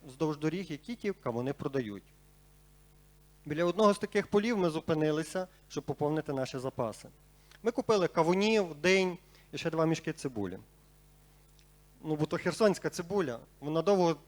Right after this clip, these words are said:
довго зберігається, не псується, то потім треба буде на шувар по неї у Львові їхати.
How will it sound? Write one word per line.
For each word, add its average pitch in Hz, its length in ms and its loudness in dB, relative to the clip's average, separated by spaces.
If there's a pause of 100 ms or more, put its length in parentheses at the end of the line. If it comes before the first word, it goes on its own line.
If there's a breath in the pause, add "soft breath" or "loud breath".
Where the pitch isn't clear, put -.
(100)
довго 185 220 -2
зберігається, 151 640 -2
не 139 80 -4
псується, 156 520 -6
то - 100 -18
потім 160 260 -6
треба 147 240 -4
буде 147 220 -4
на 147 100 -4
шувар 185 300 -6
по 156 120 -8
неї 131 200 -6
у 117 80 -8
Львові 113 300 -8
їхати. 107 340 -14